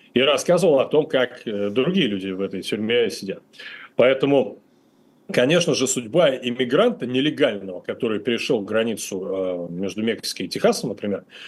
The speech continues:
она, ну, далеко не такая, э, сладкая, легкая и простая, как ее часто рисуют, опять же, республиканцы здесь, рассказывая о том, что,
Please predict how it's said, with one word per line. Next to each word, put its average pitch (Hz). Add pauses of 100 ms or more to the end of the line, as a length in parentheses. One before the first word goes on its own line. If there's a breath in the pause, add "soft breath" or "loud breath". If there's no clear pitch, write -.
(280 loud breath)
она, 170 (140)
ну, 123
далеко 151
не 165
такая, 165 (120)
э, 104
сладкая, 151
легкая 120
и -
простая, 127 (560)
как 160
ее 151
часто 175
рисуют, 160
опять 143
же, 120 (380)
республиканцы 131
здесь, 110
рассказывая 110
о -
том, 185
что, -